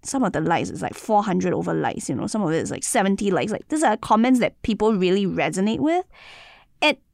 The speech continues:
all of them are talking, bringing up this rhetoric that we have tried to debunk all, all the time over the years about domestic violence and sexual violence.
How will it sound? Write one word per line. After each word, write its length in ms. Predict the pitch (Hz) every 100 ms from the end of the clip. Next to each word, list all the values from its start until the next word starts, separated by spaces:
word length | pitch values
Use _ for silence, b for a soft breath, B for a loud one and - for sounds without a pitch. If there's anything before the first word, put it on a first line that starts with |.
| _ _
all 420 | - 359 392 392 254
of 180 | 226
them 300 | 233 269 302 285 _
are 260 | 214 185 - - _ _ _
talking, 500 | - - 311 - 359 285
bringing 580 | 262 294 311 330 370 330
up 180 | 294 262 _ _ _
this 300 | 208 285 - - _ -
rhetoric 680 | 233 226 - 262 247 247
that 160 | 220 170
we 120 | 240
have 180 | 254 240
tried 420 | - - 311 -
to 100 | -
debunk 420 | 208 190 220 233 240 B B B
all, 320 | - 302 330 339 _ _ _ _
all 240 | 294 330
the 100 | 262
time 320 | 196 - 262 269
over 240 | 214 220
the 120 | 262 190
years 300 | 196 214 -
about 280 | 196 202 180
domestic 400 | 202 196 - -
violence 400 | 185 170 180 -
and 120 | 190
sexual 280 | - - 185
violence. 420 | 175 - - -